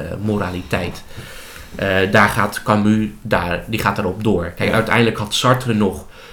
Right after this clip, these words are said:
Speaker 1: een soort, eh, ehm, categorisch imperatief van Kant gebruikt, eh, in de trant van,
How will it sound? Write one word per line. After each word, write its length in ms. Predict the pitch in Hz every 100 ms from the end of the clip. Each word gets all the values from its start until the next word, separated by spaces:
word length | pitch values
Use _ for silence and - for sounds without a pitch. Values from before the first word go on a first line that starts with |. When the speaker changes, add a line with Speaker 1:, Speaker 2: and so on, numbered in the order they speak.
| -
Speaker 1:
een 100 | -
soort, 340 | 104 113 110 -
eh, 380 | 104 101 98
ehm, 840 | 98 - - 101 95 92 92 92 92 87 85 - - - - - - - - - -
categorisch 640 | - 117 - 135 131 120
imperatief 520 | - 123 117 104 123 -
van 220 | 101 -
Kant 260 | 123 131
gebruikt, 580 | 131 - 107 101 101 - - - - - -
eh, 600 | - 95 92 92 90 -
in 80 | 107
de 100 | 107
trant 320 | - 110 107
van, 400 | - 104 98 101